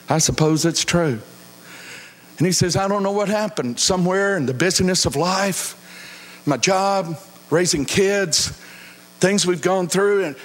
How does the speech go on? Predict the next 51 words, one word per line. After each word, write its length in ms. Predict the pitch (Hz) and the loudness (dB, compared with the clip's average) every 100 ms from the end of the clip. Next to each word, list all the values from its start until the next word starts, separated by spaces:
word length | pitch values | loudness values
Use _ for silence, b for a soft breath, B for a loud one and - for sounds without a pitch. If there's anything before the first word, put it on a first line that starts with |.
| B | B
and 120 | 175 165 - | 0 0 0
as 120 | 151 | 0
a 40 | |
home 680 | - 147 - 190 190 196 170 | -2 -2 2 2 2 0 -2
and 80 | 104 B B | -4 B B
different 280 | - 190 185 | 0 0 0
things," 340 | 190 185 202 - | 0 0 2 0
he 80 | |
said, 280 | 156 - 160 - B B - | 0 0 0 -4 B B -2
"I 60 | |
don't 160 | 165 180 | 0 2
know, 200 | 180 175 | 2 0
it 100 | 135 | 0
just 260 | 156 147 147 | 0 0 0
left." 420 | 156 143 - - - B B B B B B B - | 0 -2 -4 -14 -18 B B B B B B B 0
But 120 | 160 | 2
here's 240 | 160 277 | 2 2
what 140 | 240 226 | 2 2
they 120 | 190 | 0
would 140 | 160 | 0
s-, 280 | 143 - - - - - | 0 -2 -4 -14 -8 -2
and 120 | 151 | 2
when 180 | 202 190 | 2 4
we 80 | 175 | 2
would 380 | 151 127 - | 0 -4 -4
talk 280 | - 240 247 | 0 0 0
with 100 | 143 | -2
them, 180 | 151 131 B B B | 0 -4 B B B
and 120 | 175 | 2
you 140 | 156 151 | 2 2
ask 360 | 196 226 226 - | 0 2 0 0
them, 380 | 147 113 110 117 - - | 0 0 -4 -8 -8 0
you, 160 | 139 | 0
of 140 | 185 180 | 0 0
course, 240 | 180 175 | 0 2
the 80 | 165 | 2
wife 280 | 147 165 151 | 2 2 0
wants 140 | 143 | 0
it 40 | |
back, 240 | 120 151 147 | 0 0 0
but 180 | 156 B B B | -2 B B B
you 100 | - | 0
ask 180 | 262 226 | 2 2
the 80 | 202 | 0
guy, 220 | 196 190 | 0 0
and 100 | 156 | 0
he'd 140 | 151 135 | 0 0
say, 260 | 151 117 - | 0 -2 -4
"I 80 | 139 | -2
miss 300 | 139 135 - | 0 0 -2
it. 220 | 107 - | -4 -10